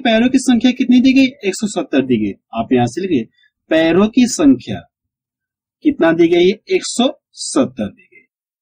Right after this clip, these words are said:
तो प्रश्न ने पूछा कि आपसे बकरियों की संख्या आपसे पूछा गया, ठीक है।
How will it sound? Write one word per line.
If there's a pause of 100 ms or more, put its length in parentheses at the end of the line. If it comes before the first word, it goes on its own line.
(120)
तो
प्रश्न
ने
पूछा
कि
आपसे
बकरियों
की
संख्या
आपसे
पूछा
गया,
ठीक
है।